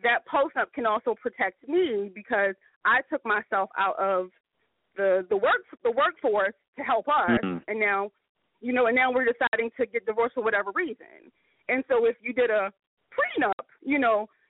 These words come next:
Speaker 1: if I'm saying what's mine is mine and what's yours is yours, and you spent all that time during our marriage working while I was at home taking care of the children. And so you could be spiteful and vindictive, and I'm left with nothing,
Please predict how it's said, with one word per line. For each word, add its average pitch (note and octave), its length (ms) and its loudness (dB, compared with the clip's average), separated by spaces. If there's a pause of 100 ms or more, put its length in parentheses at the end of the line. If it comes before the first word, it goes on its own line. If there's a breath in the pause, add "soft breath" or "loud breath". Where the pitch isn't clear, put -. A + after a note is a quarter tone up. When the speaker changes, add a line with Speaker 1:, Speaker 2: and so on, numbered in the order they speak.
Speaker 1:
if A#3 120 -2
I'm B3 140 0
saying B3+ 160 0
what's B3 160 -2
mine A#3+ 220 2
is A#3+ 60 -6
mine B3+ 200 0
and A#3+ 80 -4
what's B3 140 -8
yours C4 200 -2
is A#3 80 -16
yours, D#4 220 0
and B3 160 -4
you F4 120 -4 (140)
spent A#3+ 260 -4 (180)
all A#3 180 2
that A3 240 0
time G#3+ 280 0
during G#3 220 0
our G3 140 0
marriage G#3 480 0 (420)
working A3+ 460 0
while G#3 180 0
I A3+ 160 2
was A#3+ 200 2
at F3+ 80 -6
home A#3+ 260 -4
taking G#3 180 -10
care G3+ 140 -6
of F#3 60 -12
the - 120 -12
children. - 580 -8 (460)
And A#3 200 -2
so A#3 240 2
you C#4 200 -8
could A#3 180 -2
be A3 220 -14
spiteful A3 420 -4
and G3+ 180 -4
vindictive, G3+ 460 -6
and F#3+ 100 -2
I'm G#3 120 -2
left G#3 180 -2
with G3 120 -8
nothing, G3 480 -2